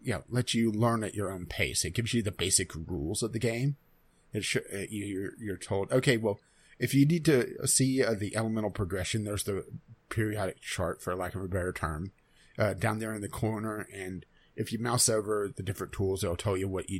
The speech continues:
do." Uh, some of them you can't really use on a particular level, like it requires Quicksilver to be able to catalyze the, uh, transmutation. But outside of that,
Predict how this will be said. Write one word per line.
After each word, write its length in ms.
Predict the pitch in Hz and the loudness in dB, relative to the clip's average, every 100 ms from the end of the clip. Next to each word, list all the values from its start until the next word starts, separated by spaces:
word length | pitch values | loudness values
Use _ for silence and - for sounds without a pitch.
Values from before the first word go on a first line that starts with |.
| - | 0
do." 480 | 110 107 104 110 107 _ _ - - | 2 2 2 0 -4 _ _ -20 0
Uh, 120 | 120 117 | 4 6
some 240 | 135 131 | 8 8
of 100 | 135 | 8
them 180 | 123 120 | 6 4
you 120 | 113 | 2
can't 220 | - - | 2 2
really 240 | 110 104 104 | 2 0 -2
use 240 | 104 101 | -2 -2
on 200 | 101 90 - | -2 -4 -8
a 40 | |
particular 400 | 98 95 95 90 | -4 -2 0 -2
level, 340 | 87 92 92 92 | -2 -4 -2 0
like 220 | 90 90 | -2 -4
it 100 | - 95 - | -8 -10 -8
requires 540 | 101 87 107 98 87 | -8 -2 0 2 0
Quicksilver 580 | - - - - 101 98 | -2 -4 0 2 2 0
to 80 | 92 | -2
be 140 | 95 | -2
able 200 | 90 85 | -2 -4
to 240 | 85 85 82 _ _ _ - | -4 -6 -6 _ _ _ -2
catalyze 500 | 107 92 92 90 - | 0 2 -2 -2 -2
the, 220 | 85 - - | -4 -6 -8
uh, 120 | 85 - | -8 -6
transmutation. 1000 | 90 82 78 - 131 120 - 120 117 113 _ _ _ _ _ - | -6 -4 -6 0 2 4 4 2 -2 -6 _ _ _ _ _ 0
But 120 | 190 | 2
outside 320 | 190 175 180 | 2 4 4
of 60 | 170 | 6
that, 220 | 175 | 4